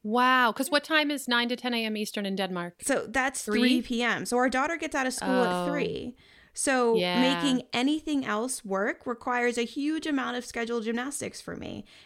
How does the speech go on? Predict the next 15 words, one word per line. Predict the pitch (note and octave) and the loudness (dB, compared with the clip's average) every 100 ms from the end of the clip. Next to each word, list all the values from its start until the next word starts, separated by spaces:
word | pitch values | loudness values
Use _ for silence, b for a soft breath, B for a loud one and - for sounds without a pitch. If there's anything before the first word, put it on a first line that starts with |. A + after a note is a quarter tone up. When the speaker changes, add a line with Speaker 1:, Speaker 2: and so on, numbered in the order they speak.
| B | B
Speaker 2:
And | A3+ | -4
I | A3+ A3+ | 0 0
already | A#3 C4 | 0 -2
have | C#4+ C#4+ | -4 -6
customers | - B3 - A#3 G3+ E3+ F#3+ | -6 -6 -4 -4 -4 -4 -6
that | - F#3+ | -6 -6
I | F#3 | -4
need | F#3+ F#3+ | -6 -6
to | F#3+ F3+ F#3+ | -6 -6 -6
have, | F#3 - _ | -10 -12 _
you | - A#3 | -8 -6
know, | F3 | -6
calls | - - F#3 F#3+ | -10 -10 -8 -6
with | F#3+ - | -8 -6
anyway. | G3 G3+ D4 - | -6 -6 -6 -8